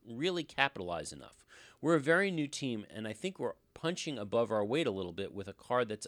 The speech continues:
a little bit too good for the experience we have probably. But that just shows what kind of talent and potential the team has.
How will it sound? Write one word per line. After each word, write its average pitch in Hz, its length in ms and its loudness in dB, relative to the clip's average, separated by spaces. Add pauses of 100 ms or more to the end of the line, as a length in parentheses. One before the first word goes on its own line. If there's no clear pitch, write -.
a 107 80 -4
little 156 260 -2
bit 160 240 -4
too 160 200 -4
good 113 320 0 (280)
for - 140 -10
the 107 80 0
experience 95 540 -4
we 107 100 -6
have 131 300 4
probably. 78 460 -8 (500)
But - 160 -4
that 170 220 4
just 180 220 -4
shows 120 380 2
what 110 240 0
kind 123 280 -4
of 104 100 -12
talent 139 340 -6
and - 100 -10
potential 156 540 -6
the 90 120 -8
team 110 280 -6
has. 82 360 -12